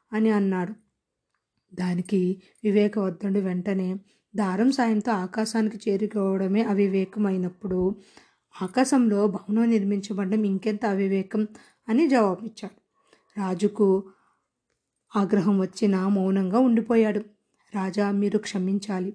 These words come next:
మీరంటే నాకు ఎంతో అభిమానం. నాకే కాదు, రాజ్యంలో ఉన్న వారందరికీ మీరంటే ఇష్టమే.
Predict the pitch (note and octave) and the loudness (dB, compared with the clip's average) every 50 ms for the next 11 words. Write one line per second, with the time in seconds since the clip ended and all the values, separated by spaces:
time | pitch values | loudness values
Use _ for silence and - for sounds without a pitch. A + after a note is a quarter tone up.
0 | - _ _ _ _ _ _ _ _ G#3+ A3 A3 G3 G3+ G3 F#3 F3 A#3 B3 B3 | -12 _ _ _ _ _ _ _ _ 2 4 4 4 2 0 0 0 0 0 2
1 | A#3+ A3+ A3+ A3+ G3 F3+ F3+ F3+ F3+ A#3+ A#3 G#3+ F#3+ - G#3 G3 F#3+ F#3 F#3 F#3 | 0 0 -2 -2 -2 -2 -4 -4 -2 -2 0 -2 -2 -2 -2 -2 -2 -2 -2 -4
2 | F#3+ G3+ C4 - - G#3 F#3+ F3+ - - A3 G#3+ A3 G#3+ F#3+ F3+ A3 A#3 A3+ - | -6 -8 -8 -8 -8 -6 -6 -4 -2 -2 -2 -2 -2 -2 -4 -4 -4 -8 -12 -14
3 | _ _ _ _ _ - G#3+ G3+ F#3+ F3+ F3 G#3+ G3 G3 G3 G3 G3 G3 G3 G3 | _ _ _ _ _ -6 -4 -2 -2 -2 -2 -2 0 2 2 2 2 2 0 0
4 | F#3+ F#3 F3+ F3 F3+ F3+ F3+ F#3 F3 F#3 F#3+ - - G#3 G3 F#3+ F#3+ F#3+ G3 F#3 | -2 -2 -2 -2 -2 -2 -4 -4 -4 -6 -8 -8 -6 -4 -2 -2 -2 -2 -2 -4
5 | F#3 F3+ F3+ A3 A3+ A3 A3 - - G#3+ G3 F#3 G3+ | -6 -4 -2 0 0 0 0 -2 -6 -4 -4 -4 -6